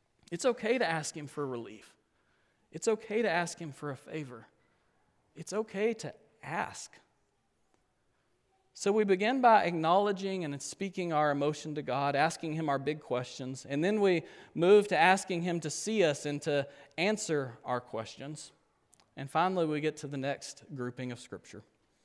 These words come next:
"But I have trusted in your steadfast love. My heart shall rejoice in your salvation.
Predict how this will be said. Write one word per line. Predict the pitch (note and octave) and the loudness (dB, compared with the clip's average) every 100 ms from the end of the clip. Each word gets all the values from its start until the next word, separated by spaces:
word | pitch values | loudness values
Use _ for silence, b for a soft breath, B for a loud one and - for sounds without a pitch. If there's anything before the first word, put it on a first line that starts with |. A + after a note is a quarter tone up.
| _ _ - b b b | _ _ -20 b b b
"But | - E3 | -2 8
I | F3+ | 8
have | C4 F3 | 8 2
trusted | - A3+ A#3+ - A3 | 0 2 2 2 2
in | G3+ | 4
your | F#3+ | 0
steadfast | E3+ - D#3+ D#3 D3+ C3+ - | -2 -2 -2 -2 -6 -6 -8
love. | B2+ B2 G#2 A2 - _ _ _ _ _ | -4 -4 -4 -10 -20 _ _ _ _ _
My | D3+ D#3 | -2 0
heart | D#3+ G#3 A#3 | 6 6 6
shall | - F#3 | 2 2
rejoice | D#3+ D3 C#3 D#3+ G#3 G#3 F3+ | 4 0 -2 0 2 0 -4
in | D#3+ | -4
your | D#3+ | -4
salvation. | - D3+ C#3 C3+ B2+ - A2+ | 0 0 0 -2 -4 -8 -14